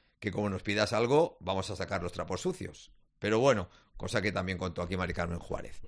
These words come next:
Bueno, llega el, el otro momento culminante de la historia. Ángel Gómez era director deportivo, Ángel Gómez no pintaba nada, no pintaba absolutamente nada,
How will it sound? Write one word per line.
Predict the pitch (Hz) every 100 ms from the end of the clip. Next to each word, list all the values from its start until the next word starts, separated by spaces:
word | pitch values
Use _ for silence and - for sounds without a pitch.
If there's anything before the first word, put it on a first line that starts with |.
| - - - - - -
Bueno, | 151 170
llega | 156 165 180
el, | 185 -
el | 123 123 120 117 - -
otro | 147 160
momento | 160 165 165 147
culminante | 151 135 143 175 151 180 180 - - - - - _ -
de | 131
la | 131
historia. | - 107 85 82 - _ _ _ _ _ _ _ - _ _ _
Ángel | 151 170 160
Gómez | 143 185 196 202 - - _ _ _
era | - 147
director | 117 107 92 110
deportivo, | 110 127 135 180 185 208 214 - _ _ -
Ángel | 120 127
Gómez | 127 135 113
no | 117 135
pintaba | 120 110 104 110
nada, | 147 165 202 220 - _ _ _ _ _ _ _ -
no | 127 180
pintaba | 127 113 101 95
absolutamente | 92 104 107 107 104 101 120
nada, | 160 175 190 185